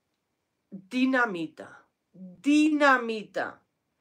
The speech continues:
Y bueno, sabiendo la historia de Bárbara Rey, que el C N I también le registró la casa, y ya sabemos lo que había, fotografías, grabaciones,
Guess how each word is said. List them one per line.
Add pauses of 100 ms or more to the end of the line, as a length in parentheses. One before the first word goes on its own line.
(420)
Y
bueno,
sabiendo (280)
la
historia
de
Bárbara
Rey, (1400)
que
el
C
N
I
también
le
registró
la
casa, (340)
y
ya
sabemos
lo
que
había, (340)
fotografías, (300)
grabaciones,